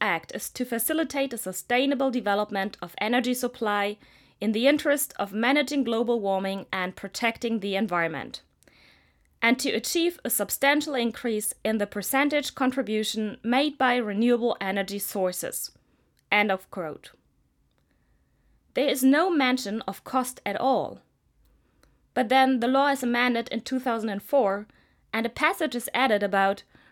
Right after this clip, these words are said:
reducing the macroeconomic costs of energy supply,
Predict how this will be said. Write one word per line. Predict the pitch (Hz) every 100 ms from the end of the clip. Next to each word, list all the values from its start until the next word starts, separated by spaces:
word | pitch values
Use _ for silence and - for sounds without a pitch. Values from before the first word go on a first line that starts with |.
| _
reducing | 233 247 240 302 302 294 285
the | 220
macroeconomic | 240 254 - - - 220 214 208
costs | - 254 247 254 -
of | - 190
energy | 220 220 202
supply, | 196 180 - 214 208 214